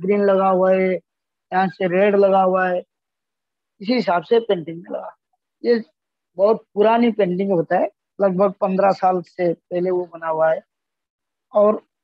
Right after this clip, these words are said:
इसमें भी मेरे को हमारी उड़ीसा गवर्नमेंट का जो स्टेट अवार्ड दिया हुआ है, ये पेंटिंग का चौड़ाई आता है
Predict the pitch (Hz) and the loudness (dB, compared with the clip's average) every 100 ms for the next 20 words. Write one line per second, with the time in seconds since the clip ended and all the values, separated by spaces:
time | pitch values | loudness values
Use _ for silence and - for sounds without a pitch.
0 | _ _ _ _ _ _ _ _ _ _ | _ _ _ _ _ _ _ _ _ _
1 | _ _ _ _ 202 - 240 240 254 247 | _ _ _ _ -8 -2 0 2 2 2
2 | 226 220 208 220 220 196 202 196 208 202 | 4 2 2 2 2 2 2 2 2 2
3 | 202 202 196 - - 202 190 - _ _ | 0 0 -4 -6 -2 0 0 -6 _ _
4 | _ _ _ _ - 185 196 202 214 - | _ _ _ _ -8 -2 0 0 0 2
5 | 208 185 196 - _ 214 220 190 190 185 | 0 2 0 -4 _ 0 2 2 2 2
6 | 202 180 - _ _ _ _ _ _ 196 | 2 0 -10 _ _ _ _ _ _ 0
7 | 202 175 160 156 185 - _ _ _ _ | 0 0 -2 -2 -4 -6 _ _ _ _
8 | _ _ _ 226 220 214 214 233 233 233 | _ _ _ -2 0 -2 -2 -2 -2 -4
9 | - _ _ _ _ _ _ _ 214 214 | -8 _ _ _ _ _ _ _ 0 2
10 | 233 240 226 196 196 220 | 4 4 2 2 2 0